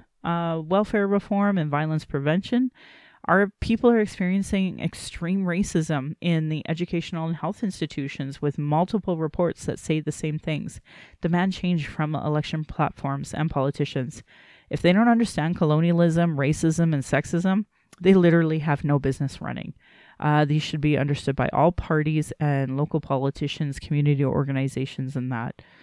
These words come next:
Violence is our everyday reality. Every Indigenous generation has faced it. That's why I started this podcast, to speak freely without interruption, without tone police, without leadership shaming, without gaslighting questions, as many people don't want to hear,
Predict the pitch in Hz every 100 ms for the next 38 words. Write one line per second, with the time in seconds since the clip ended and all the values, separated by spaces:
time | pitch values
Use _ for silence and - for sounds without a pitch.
0 | _ _ _ _ _ 160 170 196 185 196
1 | 202 202 196 208 202 202 202 202 233 143
2 | 147 - - - 170 170 190 190 196 202
3 | 190 - 190 185 180 - 175 165 - 165
4 | 190 - 240 - - - - 180 - -
5 | 156 - 165 160 156 135 - 143 170 185
6 | 214 220 214 - 160 - 151 - - 156
7 | 175 202 165 151 135 151 143 139 170 -
8 | 185 190 - - - - 160 139 - -
9 | 175 170 - 165 160 - 151 131 - 170
10 | 170 - 156 - - 165 156 160 160 -
11 | - _ 175 160 143 143 143 - 147 135
12 | 139 180 185 - 180 170 165 135 151 175
13 | 202 190 175 170 151 156 156 151 160 156
14 | 151